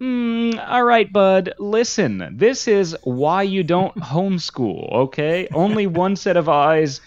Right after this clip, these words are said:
on your curriculum here, Andrew. Good luck teaching your kids about a war no one cares about that simply, like, stopped tribute payments for three <laughs> years or whatever, instead of teaching them how to, like, do their taxes. You know what I mean? <laughs>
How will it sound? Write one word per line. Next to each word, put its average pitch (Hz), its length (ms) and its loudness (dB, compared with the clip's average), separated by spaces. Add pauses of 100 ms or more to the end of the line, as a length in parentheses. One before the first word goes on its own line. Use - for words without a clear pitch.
(240)
on 139 220 2
your 135 160 2
curriculum 135 720 -4
here, 107 240 -4
Andrew. 113 600 -4
Good 190 200 2
luck 214 200 0
teaching 208 360 -6
your 165 80 -2
kids 160 260 -4
about 147 160 2
a 123 60 2
war 151 360 0
no 139 140 -2
one 110 220 -4
cares 101 320 -2
about 107 380 0 (260)
that 127 180 -4
simply, 175 460 -4
like, 120 200 0
stopped - 600 -4
tribute 165 460 -2
payments 107 720 -8
for 104 260 -4
three 104 380 -6
<laughs> - 20 -4
years 104 400 -2
or 117 100 -2
whatever, 113 400 0 (300)
instead 185 320 2
of 254 100 -4
teaching 240 280 -4
them 220 120 -2
how 185 140 -2
to, 202 80 -6
like, 180 260 -4
do 165 200 0
their 185 180 -2
taxes. - 800 -8
You 143 140 0
know 156 80 2
what 156 80 0
I 160 80 -2
mean? 165 400 -2
<laughs> - 480 0